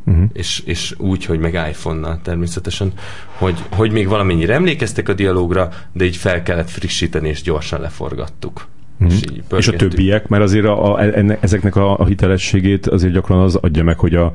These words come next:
Speaker 1: a, a tö-, a, tehát a statiszták, nem tudom, statiszták, ö, ö,
Speaker 2: Aha,
Speaker 1: voltak-e, hogy,
Speaker 2: igen.
Speaker 1: hogy, ö, hogy, hogy azok hogyan, ö, viselkednek, és úgy, úgy teremtődik meg egy ilyen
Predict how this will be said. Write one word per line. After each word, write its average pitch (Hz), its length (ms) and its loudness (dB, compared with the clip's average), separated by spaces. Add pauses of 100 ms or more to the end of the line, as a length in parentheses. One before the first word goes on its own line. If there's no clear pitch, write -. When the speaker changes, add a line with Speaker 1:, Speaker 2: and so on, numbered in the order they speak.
(260)
Speaker 1:
a, 85 120 0 (500)
a 80 160 0
tö-, 87 220 2
a, - 80 2
tehát 80 260 2
a 85 40 2
statiszták, 82 680 0
nem 87 80 4
tudom, 90 160 2
statiszták, 76 520 -2
ö, 90 60 2
ö, 80 440 2
Speaker 2:
Aha, 82 120 2
Speaker 1:
voltak-e, 85 500 2
hogy, 87 160 2
Speaker 2:
igen. 90 120 -2 (180)
Speaker 1:
hogy, 85 260 2
ö, 85 200 4
hogy, 82 240 2
hogy 82 180 4
azok 80 240 2
hogyan, 78 380 2
ö, 80 360 4
viselkednek, 78 640 2
és 82 80 0
úgy, 80 200 2
úgy 82 220 2
teremtődik 76 600 2
meg 76 160 2
egy 76 160 0
ilyen 78 280 2